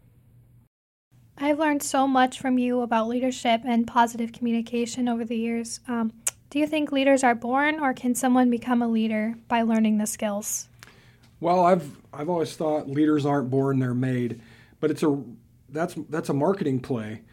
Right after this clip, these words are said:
Speaker 2: But real life, it's the truth. Most, most leaders were raised or educated by a role model, someone they looked up to or respected.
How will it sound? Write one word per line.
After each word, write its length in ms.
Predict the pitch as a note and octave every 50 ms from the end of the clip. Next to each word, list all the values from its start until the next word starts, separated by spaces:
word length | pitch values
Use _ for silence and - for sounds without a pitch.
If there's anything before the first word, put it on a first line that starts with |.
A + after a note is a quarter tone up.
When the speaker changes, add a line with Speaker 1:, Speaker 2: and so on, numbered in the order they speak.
| - - - - _ _ _ -
Speaker 2:
But 180 | - E3+ D#3+ D#3+
real 160 | G3 G3+ E3
life, 300 | D#3 D#3 F3 F3+ F3+ D3+
it's 120 | C3+ -
the 60 | -
truth. 500 | C3 - - E3+ F#3 F3 C3 A2+ - - - - - - -
Most, 400 | C#3+ C#3+ E3 F3+ F3 F3 - -
most 320 | D3+ D#3 F3+ G3 G3 -
leaders 300 | E3 E3 D#3 D3+ C#3+ C3
were 120 | C3+ C3+ B2+
raised 400 | B2+ C3+ C3+ C#3+ D3 C#3+ C3 C#3+
or 120 | C3 B2+
educated 500 | C3 C3 C3+ C3+ - D3+ C3+ C3 C3+ A#2+
by 140 | B2 A#2+ A2+
a 40 | A2
role 220 | A2+ B2 B2 A#2+
model, 480 | A#2+ A#2 A2 G#2+ A2+ A#2 A2+ A2+ - - - - _ _ - - - _ _ _ _
someone 360 | - - F#3 F#3 G3 G3 F#3
they 100 | E3+ D#3
looked 260 | D3 D3 C#3+ D3 -
up 160 | C#3 C#3 C3
to 300 | - - D3 C#3 C#3 C#3
or 180 | C3+ C#3 C3+ B2+
respected. 800 | B2+ B2+ B2+ - - B2+ A#2+ A#2+ A#2+ - - A2 A2 G#2+ A2